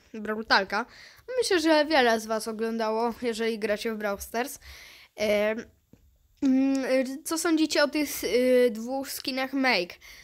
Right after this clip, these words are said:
E, czyli ten Demonic Bo i Zombibi, no. One, mi się wydaje, że one są takie fajne nawet, ale takie umiarkowane, nie?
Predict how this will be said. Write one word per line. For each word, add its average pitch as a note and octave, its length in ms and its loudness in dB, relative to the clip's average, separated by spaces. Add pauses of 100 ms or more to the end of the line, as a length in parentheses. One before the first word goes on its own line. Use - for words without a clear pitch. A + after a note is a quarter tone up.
(240)
E, A#3 280 -2
czyli A#3 300 -6
ten A#3 300 -4
Demonic A#3+ 460 -2
Bo A3 380 4 (100)
i A3 440 -8 (1120)
Zombibi, G#3+ 640 0
no. A3+ 180 -2 (500)
One, D4+ 220 -2 (280)
mi C4+ 260 -2
się G#4+ 120 -4
wydaje, G4 240 2
że E4 140 2
one E4 300 2
są D#4 200 -4
takie D4 260 0
fajne B3+ 460 2
nawet, G4+ 380 0 (280)
ale G4 120 0 (180)
takie C#4+ 380 0 (380)
umiarkowane, B3+ 960 4
nie? C4+ 260 -2